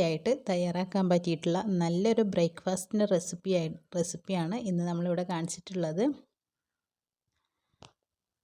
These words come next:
ഈ ഒരു വീഡിയോ നിങ്ങൾക്ക് ഇഷ്ടപ്പെട്ടാൽ, അതുപോലെ നിങ്ങൾക്ക് ഉപകാരപ്പെട്ടു എന്ന് തോന്നുകയാണെങ്കിൽ ഒന്ന് ലൈക്ക് അടിച്ച് സപ്പോർട്ട് ചെയ്യുക. അപ്പോൾ ഇതാ പാലപ്പം ഇവിടെ റെഡി ആയിട്ടുണ്ട്.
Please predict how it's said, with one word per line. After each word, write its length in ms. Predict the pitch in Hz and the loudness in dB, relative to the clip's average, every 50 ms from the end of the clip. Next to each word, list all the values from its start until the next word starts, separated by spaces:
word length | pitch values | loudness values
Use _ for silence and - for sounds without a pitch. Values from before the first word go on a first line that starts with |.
| _ _ _ _ _ _ _ _ _ _ 220 | _ _ _ _ _ _ _ _ _ _ 2
ഈ 80 | 226 247 262 | 4 6 6
ഒരു 80 | 269 262 262 | 6 6 6
വീഡിയോ 280 | 254 233 220 202 226 240 247 226 226 | 6 6 8 8 8 6 6 4 2
നിങ്ങൾക്ക് 300 | 220 214 208 208 202 226 208 | 2 2 2 2 2 0 0
ഇഷ്ടപ്പെട്ടാൽ, 640 | - - - 233 220 - 214 190 - 190 180 180 185 202 208 208 214 | -2 0 0 -2 2 2 0 2 2 2 2 4 4 4 2 2 0
അതുപോലെ 360 | 208 185 180 185 175 175 190 196 190 | -4 -2 2 2 2 4 2 2 2
നിങ്ങൾക്ക് 280 | 180 180 180 170 190 190 175 | 0 0 0 2 2 2 4
ഉപകാരപ്പെട്ടു 540 | 185 180 196 208 226 247 233 226 214 - 202 190 | 4 4 4 4 4 4 4 2 2 2 0 0
എന്ന് 120 | 202 208 196 202 | 0 0 2 4
തോന്നുകയാണെങ്കിൽ 580 | 185 175 165 175 190 185 175 160 160 156 180 202 226 208 196 | 4 4 4 2 0 0 0 0 -2 -2 -2 -2 -2 -2 0
ഒന്ന് 180 | 170 165 175 220 240 233 | 0 2 2 2 2 2
ലൈക്ക് 260 | 190 170 165 - - 185 | 2 2 0 2 2 2
അടിച്ച് 220 | 170 170 - - 170 - | 2 2 2 0 2 2
സപ്പോർട്ട് 340 | 175 175 - 170 156 - - 180 | 0 2 2 0 0 2 0 0
ചെയ്യുക. 580 | 175 170 180 226 254 - - - - - - - - - - - - - - - _ _ _ _ _ _ _ _ _ _ _ _ _ _ _ _ _ _ _ _ _ _ _ _ _ _ _ _ _ _ | 2 2 2 0 0 -2 -6 -6 -6 -4 -4 -2 -2 -2 -2 -4 -4 -6 -10 -14 _ _ _ _ _ _ _ _ _ _ _ _ _ _ _ _ _ _ _ _ _ _ _ _ _ _ _ _ _ _
അപ്പോൾ 140 | 190 185 175 165 | -6 -4 -2 2
ഇതാ 120 | 190 220 233 - - | 2 2 2 4 4
പാലപ്പം 440 | - 185 180 185 190 190 - 233 226 220 | 4 4 4 4 2 2 2 2 4 4
ഇവിടെ 180 | 202 190 185 202 196 185 | 4 6 6 6 6 6
റെഡി 200 | 170 160 180 185 185 | 6 6 4 4 4
ആയിട്ടുണ്ട്. 480 | 185 190 190 - 220 185 160 160 170 | 4 2 2 2 2 2 4 4 2